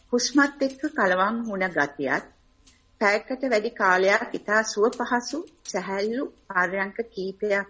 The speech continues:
අත්විඳ ඇති බවට වාර්තා කිරීමට කැමැතියි. ඔබ වහන්සේගෙන් උපදෙස් පතමි.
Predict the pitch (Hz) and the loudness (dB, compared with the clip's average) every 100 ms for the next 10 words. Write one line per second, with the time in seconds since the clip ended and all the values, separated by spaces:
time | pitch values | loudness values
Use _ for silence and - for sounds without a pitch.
0 | - 143 - - 185 175 156 147 - 170 | 0 0 0 -4 -4 0 -2 -2 -8 -6
1 | 147 147 147 - 254 _ _ _ _ - | -4 -4 -6 -14 -18 _ _ _ _ -4
2 | 180 175 180 180 196 202 214 196 165 156 | 2 6 4 2 -2 -2 -2 -6 -4 -6
3 | 147 - 190 196 180 - - - _ _ | -6 -12 -6 -4 -4 -8 -14 -16 _ _
4 | _ _ _ - 190 254 208 185 165 160 | _ _ _ -2 4 4 4 0 -4 -6
5 | - 165 156 156 214 415 - _ _ _ | -6 -6 -4 -4 -2 -4 -8 _ _ _
6 | - - - 180 165 208 - - 160 - | -20 -10 -4 -2 -2 -4 -4 -2 -2 0
7 | 117 | -6